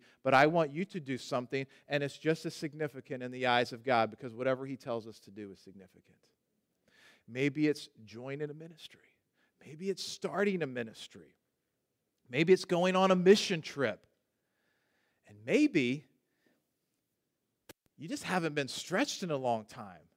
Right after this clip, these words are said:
And you know what? That's a real problem, isn't it? For all of us. God wants to stretch us. Ease and comfort is not the goal of the Christian life. Amen?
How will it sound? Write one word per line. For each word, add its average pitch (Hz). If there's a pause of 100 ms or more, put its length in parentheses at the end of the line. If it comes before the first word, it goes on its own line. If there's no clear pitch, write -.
(680)
And 147
you 151
know 165
what? 247 (1300)
That's 226
a 220
real 208
problem, 208
isn't 127
it? - (580)
For 196
all 233
of 147
us. - (960)
God 190 (200)
wants 160 (180)
to 175
stretch 202
us. - (360)
Ease 240
and 175
comfort 196
is 156
not 196 (120)
the 160
goal 190
of 170
the 170
Christian 190
life. 190 (160)
Amen? 180